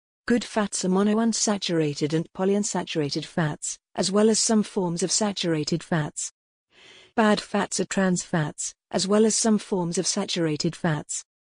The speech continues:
No, that isn't a typo, by the way. Saturated fats can be considered healthy and unhealthy for us, depending on where they come from and how much we consume.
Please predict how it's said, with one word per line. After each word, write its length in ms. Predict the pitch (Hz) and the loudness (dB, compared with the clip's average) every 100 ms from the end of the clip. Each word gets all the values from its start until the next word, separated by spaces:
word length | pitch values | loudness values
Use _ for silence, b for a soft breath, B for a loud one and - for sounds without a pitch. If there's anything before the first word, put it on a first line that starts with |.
| _ | _
No, 340 | 226 226 170 160 - _ | 2 4 2 0 -8 _
that 220 | 190 202 | 0 2
isn't 240 | 240 226 220 | 4 2 0
a 60 | |
typo, 420 | 190 214 208 190 170 | 0 0 2 2 2
by 180 | 165 | 2
the 100 | 160 | 2
way. 360 | 160 165 147 147 - - | 2 0 -2 -6 -14 -8
Saturated 720 | - 208 202 - 175 160 180 | -2 -2 -2 0 2 2 -2
fats 400 | - - 196 - | -4 -2 -2 -4
can 200 | - 175 | 0 2
be 100 | 170 | 2
considered 480 | - 185 - 190 185 | 0 0 0 0 0
healthy 580 | 175 196 - 143 147 170 b b b b | 2 0 0 0 0 -4 b b b b
and 140 | 202 202 | 0 2
unhealthy 520 | 196 190 208 - 170 | 2 0 -2 0 -2
for 220 | - 170 | 0 -2
us, 280 | 139 131 - _ - | -2 -4 -10 _ 0
depending 500 | 202 233 220 208 202 | 0 2 2 4 2
on 240 | 208 160 | 2 2
where 140 | 165 175 | 2 2
they 120 | 180 | 0
come 280 | - 185 175 | 0 0 2
from 340 | 160 139 139 - _ | 0 -2 -6 -16 _
and 100 | 185 | 0
how 220 | 170 196 | 2 2
much 240 | 202 196 180 | 2 0 0
we 120 | 165 | 0
consume. 680 | 185 185 - 202 160 139 | 2 0 0 0 2 0